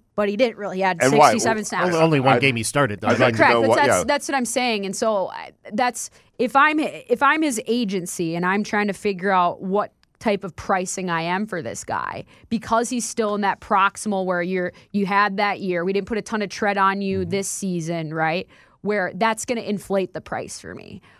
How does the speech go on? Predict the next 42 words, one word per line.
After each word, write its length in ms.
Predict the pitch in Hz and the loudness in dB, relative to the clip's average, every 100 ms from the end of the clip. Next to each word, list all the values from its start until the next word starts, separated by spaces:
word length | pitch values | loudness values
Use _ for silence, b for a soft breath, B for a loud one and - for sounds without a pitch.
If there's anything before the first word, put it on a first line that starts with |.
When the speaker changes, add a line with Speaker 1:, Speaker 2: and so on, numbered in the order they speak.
| b - | b 2
Speaker 1:
But 240 | 262 - | 2 2
it 140 | 233 233 | -4 -4
depends 480 | 233 - 349 302 | -4 -2 -2 -2
if 120 | 247 - | -4 -4
they're 140 | 214 | -4
smart 320 | 202 233 214 | -2 -2 0
enough 140 | 220 208 | -2 -4
to 100 | 202 | -6
read 300 | 202 208 180 | -4 -4 -2
the 60 | |
market, 500 | 190 269 269 214 - | 0 0 0 -4 -4
which 240 | 180 175 - | -8 -8 -6
I 80 | 156 | -4
hope 200 | 160 156 | -4 -8
that 160 | 123 | -10
they 100 | 135 | -2
are. 300 | 190 220 180 | 0 2 0
But 80 | 165 | -4
at 80 | 165 | -6
the 40 | |
same 200 | 165 170 | -8 -8
time, 160 | 165 165 | -6 -6
you 120 | 170 | -4
wanna 280 | 170 180 180 | -2 0 -2
go 160 | 175 180 | -2 -2
out 80 | |
and 100 | 160 | -2
scratch 340 | - 196 170 - | -6 -2 -4 -4
and 120 | 170 | -10
claw 240 | - 180 | 0 0
for 120 | 165 175 | 0 -4
every 200 | 165 160 | -6 -2
dollar. 320 | 175 202 170 | 0 2 0
That's 200 | 160 - | -6 -6
where 60 | |
you're 100 | 180 | -6
trying 200 | 175 180 | -4 -6
to 60 | 170 | -4
find 220 | 190 175 | -4 -2
that 180 | 180 - | -4 -6
sweet 340 | - 190 277 | -8 -6 -6
spot. 400 | - - 156 151 | -6 -2 0 0